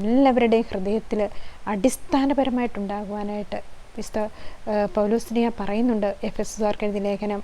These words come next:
"അപ്പസ്തോലന്മാരും പ്രവാചകന്മാരുമാകുന്ന അടിസ്ഥാനത്തിന്മേൽ പണിതുയർത്തപ്പെട്ടവരാണ് നമ്മൾ ഓരോരുത്തരും. ഈ അടിത്തറയുടെ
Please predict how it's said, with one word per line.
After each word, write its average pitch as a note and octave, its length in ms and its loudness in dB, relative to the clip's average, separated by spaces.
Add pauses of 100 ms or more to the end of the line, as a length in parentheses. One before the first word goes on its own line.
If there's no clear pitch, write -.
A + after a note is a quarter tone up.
(120)
"അപ്പസ്തോലന്മാരും B3+ 1000 4 (100)
പ്രവാചകന്മാരുമാകുന്ന A#3 1600 0 (440)
അടിസ്ഥാനത്തിന്മേൽ A#3+ 1120 4 (160)
പണിതുയർത്തപ്പെട്ടവരാണ് A3 1400 -2
നമ്മൾ G3+ 180 -4 (120)
ഓരോരുത്തരും. G#3 540 -4 (420)
ഈ - 20 6 (300)
അടിത്തറയുടെ A#3 640 4